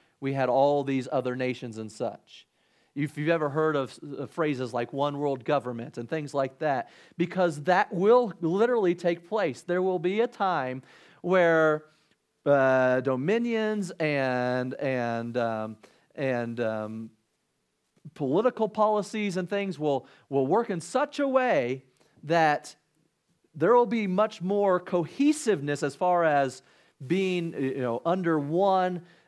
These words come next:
uh, subjugated rule of one in, one person or one, uh, one nation than what we see today. But we see that these pieces will expand, they'll devour the earth until,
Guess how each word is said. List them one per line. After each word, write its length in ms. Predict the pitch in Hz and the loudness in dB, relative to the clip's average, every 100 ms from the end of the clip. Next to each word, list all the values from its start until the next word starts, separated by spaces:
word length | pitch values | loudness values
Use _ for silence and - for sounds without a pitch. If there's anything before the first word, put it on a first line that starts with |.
| - | -4
uh, 180 | 131 123 | -2 -2
subjugated 840 | - 196 185 170 151 175 160 131 | 0 -2 0 -2 0 2 2 0
rule 460 | 135 180 180 135 | -2 2 2 2
of 160 | 131 117 | 0 -2
one 300 | 139 160 151 - | -2 -2 -2 -6
in, 200 | 160 156 - - | -6 -8 -14 -12
one 300 | 139 151 147 | -4 -2 -2
person 440 | - 185 170 160 | -2 -4 -4 -4
or 140 | 139 131 | -2 -2
one, 340 | 151 165 147 - - - | 0 0 -2 -8 -16 -4
uh, 420 | 131 120 117 123 | 0 0 0 0
one 340 | 135 170 147 | 0 0 0
nation 500 | 160 190 160 - 127 - - - | 2 2 0 -4 -6 -8 -20 -4
than 220 | 160 160 | -2 2
what 180 | 151 - | 2 2
we 140 | 139 | -2
see 240 | 131 135 131 | -2 -6 -6
today. 580 | 131 120 131 117 - - _ _ _ _ | -8 -2 -2 -2 -6 -14 _ _ _ _
But 180 | 147 185 | 2 4
we 100 | 196 | 4
see 300 | 190 240 247 | 0 -4 -2
that 160 | 214 185 | -2 -2
these 220 | 185 - | -2 -4
pieces 460 | - 226 214 196 | -6 -6 -2 -2
will 140 | 165 165 | 0 -2
expand, 560 | 165 - 214 202 190 | -4 -8 -4 -2 -2
they'll 160 | 143 123 | -2 -4
devour 400 | 120 156 190 185 | 0 2 4 2
the 160 | 160 165 | 2 0
earth 200 | 180 151 | 0 -4
until, 460 | 135 170 156 151 | -6 -2 0 0